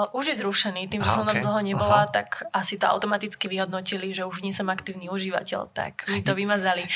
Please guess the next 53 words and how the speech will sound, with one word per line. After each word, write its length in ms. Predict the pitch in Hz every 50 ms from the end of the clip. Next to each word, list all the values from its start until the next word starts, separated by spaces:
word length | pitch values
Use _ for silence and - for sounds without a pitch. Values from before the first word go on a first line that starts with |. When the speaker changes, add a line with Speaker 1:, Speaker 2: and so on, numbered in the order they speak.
| - - -
Speaker 1:
Chcela 160 | - - 320
som 140 | 302 - 226
si 160 | 208 - 214
minule 240 | 208 220 226 202 180
pozrieť, 400 | 175 - 196 190 190 180 180 175 170
či 140 | 160 -
Speaker 2:
Že 0 |
či 100 | 202 190
Speaker 1:
náhodou 300 | 202 214 220 226 220 202 202
tam 140 | - - -
Speaker 2:
áno? 80 | 110
Speaker 1:
ešte 160 | 113 135 165
tie 80 | 208 196
fotoalbumy 560 | - 208 214 202 208 214 202 196 196 127 135 143
Speaker 2:
Ok. 140 | 202 196
Speaker 1:
nie 160 | 196 185 185 196
sú, 120 | - -
ale 180 | 214 190 - -
už 80 | 202 -
sa 80 | -
k 80 | 170 -
tomu 160 | 208 190 190
neviem 240 | 180 175 175 170 165
dostať. 480 | 160 165 165 - - 185 180 - -
Speaker 2:
Je 160 | - 117 113 98
veľmi 160 | 110 131 143
zvláštne, 400 | 135 107 95 101 107 - 120 101
že 160 | 92 98 95
podľa 240 | - 104 98 98 98
mňa 60 | 95
súčasnej 400 | - - 110 - 107 - - 101
generácii 400 | 95 98 98 101 101 98 - -
už 80 | 101 85
musíme 320 | 87 90 95 - - 139 110
vysvetľovať, 420 | 95 90 - 117 104 - 104 101 -
čo 80 | 101 101
bol 100 | 101 107
Pokec, 260 | - - 156 151 135 -
keď 140 | - - 117
si 100 | - -
to 100 | - 147 101
uvedomíš. 640 | 95 95 95 92 87 90 82 - - - - - _ _ _ _ -
Speaker 1:
No. 320 | 185 165 - - 196 - _
Speaker 2:
No. 400 | - 104 92 92 90 104 131 127 - - - - - _ _ _ _
Speaker 1:
Tak 180 | - 247 -
Speaker 2:
No. 80 | 208 196
Speaker 1:
mení 160 | 190 202 202
sa 240 | 190 - 180 175 170
to. 80 | - 185
Speaker 2:
Áno, 240 | 185 190 190 214
Speaker 1:
Starneme. 560 | 226 - - 208 208 208 214 208 208 208 202 208
Speaker 2:
a 160 | 131 131 -
star-, 380 | - - - - 117 110 -